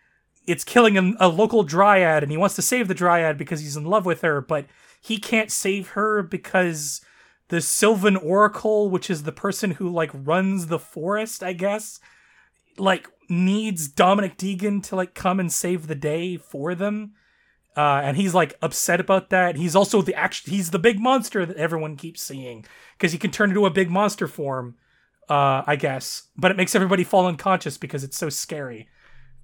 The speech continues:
I gue-, I, I guess, like, I, I assume that's what it is. I don't know if it's an actual, like, innate magical effect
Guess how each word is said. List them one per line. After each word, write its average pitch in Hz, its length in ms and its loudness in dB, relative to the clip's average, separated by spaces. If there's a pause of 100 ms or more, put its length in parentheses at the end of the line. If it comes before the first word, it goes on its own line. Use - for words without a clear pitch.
(100)
I 135 120 0
gue-, 151 220 -8
I, 160 240 -2
I 180 100 6
guess, 185 340 6
like, 233 120 0
I, 254 160 8
I 233 60 4
assume 226 360 4
that's 311 160 -2
what 302 100 -2
it 285 60 -6
is. 269 140 -2
I 180 60 6
don't 208 180 0
know 240 80 0
if 208 60 -2
it's 220 140 -4
an 175 60 -2
actual, 165 300 -2
like, 151 160 -4
innate 135 360 -6
magical 123 400 -12
effect - 460 -14